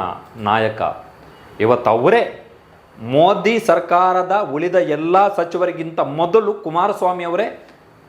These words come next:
ತಾವು ತಮ್ಮ ಸಂವಹನ ಭಾಷೆಯಲ್ಲಿ ಹಿಂದ್-, ಹಿಂದಿಯನ್ನು ಸ್ವಯಂ ಪ್ರೇರಿತವಾಗಿ ತಮಗೆ ತಾವೇ ಹಿ-, ಹಿಂದಿಗೆ ಅರ್ಪಣೆ ಮಾಡ್ಕೊಂಡು ಬಿಟ್ಟಿದ್ದಾರೆ ಕುಮಾರಸ್ವಾಮಿ ಅವರು. ಉಳಿದ ಯಾವ ಸಚಿವರು ಕೂಡ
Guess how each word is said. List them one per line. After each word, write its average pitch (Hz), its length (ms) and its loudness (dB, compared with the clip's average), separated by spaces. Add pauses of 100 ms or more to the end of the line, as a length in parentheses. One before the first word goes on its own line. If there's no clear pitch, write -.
ತಾವು 151 340 2 (300)
ತಮ್ಮ 143 200 2 (480)
ಸಂವಹನ 170 400 0
ಭಾಷೆಯಲ್ಲಿ 160 520 -2
ಹಿಂದ್-, 165 400 -10
ಹಿಂದಿಯನ್ನು 156 720 -2 (260)
ಸ್ವಯಂ 160 280 2
ಪ್ರೇರಿತವಾಗಿ 170 720 0
ತಮಗೆ 151 400 -2
ತಾವೇ 156 420 2
ಹಿ-, - 300 -8 (220)
ಹಿಂದಿಗೆ 156 320 0
ಅರ್ಪಣೆ 160 360 -2
ಮಾಡ್ಕೊಂಡು 147 380 -4
ಬಿಟ್ಟಿದ್ದಾರೆ 113 320 -6
ಕುಮಾರಸ್ವಾಮಿ 95 560 -8
ಅವರು. 78 160 -12 (960)
ಉಳಿದ 160 160 0
ಯಾವ 165 360 4
ಸಚಿವರು 170 380 0
ಕೂಡ 165 160 2